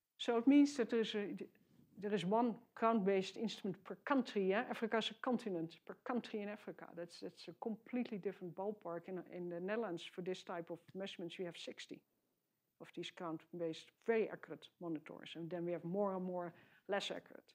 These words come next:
So, um, that is a, a,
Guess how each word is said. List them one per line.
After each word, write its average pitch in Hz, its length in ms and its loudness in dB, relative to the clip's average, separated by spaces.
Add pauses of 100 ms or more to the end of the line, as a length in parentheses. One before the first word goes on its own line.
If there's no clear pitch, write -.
(1500)
So, 247 580 8 (1200)
um, 233 460 8 (220)
that 320 200 8
is 294 220 4
a, - 320 -2
a, 208 40 0